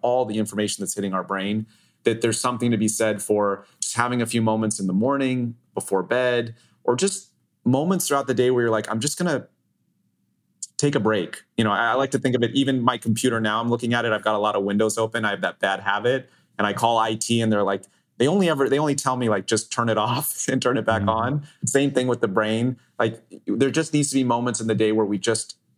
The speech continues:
Speaker 1: we just singularly focus on something positive. And prayer can be that, if that's appropriate for the person. We, there's actually s-, brain science evidence that prayer is really good for the brain. If, if prayer isn't your, your, the thing that you're, you're interested in, then mindfulness is good too, or a combination of the two.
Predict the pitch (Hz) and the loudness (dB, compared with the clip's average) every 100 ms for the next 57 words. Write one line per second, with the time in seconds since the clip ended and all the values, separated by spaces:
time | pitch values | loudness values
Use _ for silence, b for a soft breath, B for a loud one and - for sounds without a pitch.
0 | _ _ - 120 170 - - 147 151 147 | _ _ -2 0 -2 -4 -2 0 2 2
1 | 135 123 120 123 113 113 113 95 - 98 | 2 0 0 0 -2 0 0 -2 0 -2
2 | 104 113 131 151 147 - _ _ _ 117 | -2 0 0 0 -2 -12 _ _ _ 0
3 | 113 - 123 127 131 127 117 117 110 120 | 0 0 2 2 0 0 2 2 2 0
4 | 127 107 110 110 107 110 107 117 113 117 | -2 0 0 -2 -2 0 0 -2 -2 -2
5 | 101 110 113 117 113 101 101 104 107 - | -2 -2 -2 -2 -2 -2 -2 -2 -4 -4
6 | 101 - - - _ _ _ _ 117 120 | -6 -6 -8 -14 _ _ _ _ 0 0
7 | 117 117 110 110 110 117 - 107 - - | -2 -2 0 -2 0 -2 -2 -4 -2 -2
8 | 104 110 - 107 107 98 101 104 95 107 | 0 0 0 0 2 0 -2 -2 0 0
9 | 113 127 131 B - - 123 - 110 - | 0 -2 -4 B -20 -2 -2 0 -2 0
10 | - 123 120 117 113 113 113 113 113 113 | 0 2 2 0 0 0 0 0 2 2
11 | 107 113 110 104 - - 107 120 113 101 | 0 0 0 0 -4 -2 0 2 0 0
12 | 104 - 107 104 135 147 156 165 175 - | -2 -2 -2 -2 -2 -2 -2 0 -2 -4
13 | - 110 104 104 120 - 127 127 - 110 | -2 0 2 0 0 -2 0 0 -2 -6
14 | - 117 - 135 143 104 107 107 104 104 | -2 -2 0 0 0 0 -2 -2 0 -2
15 | - 95 98 - 113 113 | -4 -4 -2 0 0 -2